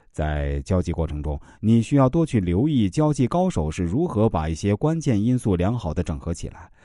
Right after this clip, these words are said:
巧妙地避免一些冷场或者尴尬的局面。这个时候你就得学习并积累，以便在自己遇到这种情况的时候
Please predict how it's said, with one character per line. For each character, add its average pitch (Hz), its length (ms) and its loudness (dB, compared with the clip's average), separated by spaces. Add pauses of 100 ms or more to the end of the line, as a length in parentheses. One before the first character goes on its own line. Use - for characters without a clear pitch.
(160)
巧 123 280 4
妙 165 200 2
地 156 100 2
避 180 220 0
免 80 200 0
一 87 120 0
些 104 180 0
冷 90 260 0
场 76 360 -6
或 - 120 -4
者 80 140 -4
尴 131 240 -4
尬 110 140 -4
的 73 80 -8
局 67 160 -12
面。 64 200 -12 (800)
这 240 220 4
个 120 100 4
时 104 140 0
候 107 160 4
你 92 160 2
就 117 140 2
得 90 140 0
学 110 400 0
习 107 320 0
并 85 220 -2
积 147 220 0
累， - 100 -8 (300)
以 101 180 2
便 110 220 6
在 95 160 0
自 101 160 -4
己 82 160 -4
遇 92 100 0
到 82 160 0
这 82 120 -6
种 76 140 -6
情 82 180 -8
况 87 180 -2
的 82 60 -2
时 90 120 -6
候 107 160 -6